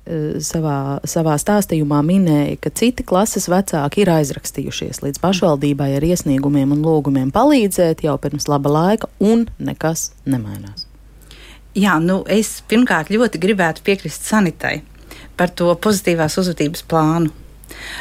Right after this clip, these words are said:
Speaker 2: Un, eh, ši-, un šis ir plāns, kurš, ja, piemēram, viņš, eh, nedarbojās,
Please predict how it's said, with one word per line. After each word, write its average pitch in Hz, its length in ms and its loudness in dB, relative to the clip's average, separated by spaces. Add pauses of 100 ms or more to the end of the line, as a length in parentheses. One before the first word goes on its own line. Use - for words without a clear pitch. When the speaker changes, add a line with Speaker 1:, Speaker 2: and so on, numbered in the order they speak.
(160)
Speaker 2:
Un, 170 400 4
eh, 160 480 4
ši-, 226 400 0
un 185 200 4
šis - 320 0
ir 208 80 2
plāns, 190 600 2
kurš, - 360 -2
ja, 180 100 0
piemēram, 226 560 2
viņš, 208 300 -2
eh, 196 180 0
nedarbojās, 170 960 -2